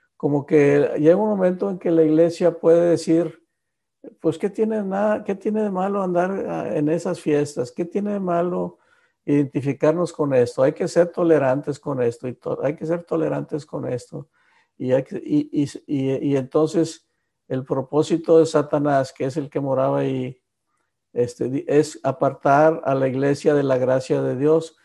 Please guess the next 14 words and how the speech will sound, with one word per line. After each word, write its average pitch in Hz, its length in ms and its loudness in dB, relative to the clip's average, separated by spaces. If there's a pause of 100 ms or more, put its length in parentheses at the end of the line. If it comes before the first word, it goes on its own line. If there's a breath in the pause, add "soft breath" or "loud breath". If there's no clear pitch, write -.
(340)
Cuando 139 580 0
la 135 140 2
iglesia 165 640 2
se 165 120 -2
aparta 156 600 2
y 151 40 0
se 151 120 -2
vuelve 151 560 4
permisiva 147 920 -2
en 147 80 -4
muchas 151 380 -6
cosas, 147 580 -8 (680)
se - 180 -2
va 147 480 2